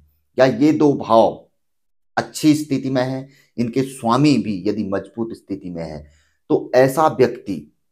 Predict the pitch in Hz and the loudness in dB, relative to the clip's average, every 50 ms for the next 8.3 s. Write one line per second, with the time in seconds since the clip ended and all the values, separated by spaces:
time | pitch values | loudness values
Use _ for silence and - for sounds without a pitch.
0 | _ _ _ _ _ _ _ _ _ _ _ 117 120 127 123 - 165 151 151 156 | _ _ _ _ _ _ _ _ _ _ _ 0 0 0 2 2 0 0 0 0
1 | 156 156 143 127 110 107 101 98 90 87 87 85 82 80 78 78 80 80 78 78 | 0 0 0 0 0 2 2 0 0 0 -2 -2 -4 -4 -6 -6 -8 -10 -10 -12
2 | - - _ _ _ _ _ _ _ _ _ _ _ _ _ _ _ _ _ _ | -16 -20 _ _ _ _ _ _ _ _ _ _ _ _ _ _ _ _ _ _
3 | _ - 143 - 156 147 120 127 123 - - - - _ _ _ _ _ - 151 | _ -12 -4 -2 -2 2 2 2 2 2 -2 -8 -18 _ _ _ _ _ -8 -8
4 | 147 - 202 190 147 135 127 104 82 - - - _ _ _ _ _ _ _ - | -4 -2 0 0 0 0 -2 -2 -4 -6 -10 -18 _ _ _ _ _ _ _ -2
5 | - 131 127 117 110 - 117 107 107 107 101 104 101 104 104 95 - - - _ | 0 0 2 2 -2 -4 -4 -2 -2 2 4 4 4 4 4 0 -4 -10 -18 _
6 | _ _ _ _ - 123 120 - - 117 113 113 101 85 98 - - 98 98 98 | _ _ _ _ 2 2 2 2 -4 -4 0 2 2 2 2 0 -2 -4 -4 -4
7 | 104 - - 87 87 - 87 85 - - - - - _ _ - 71 - - 65 | -4 -4 -4 -6 -6 -6 -10 -12 -12 -16 -18 -20 -20 _ _ -20 -18 -18 -20 -20
8 | - _ - 52 - - | -20 _ -20 -20 -20 -20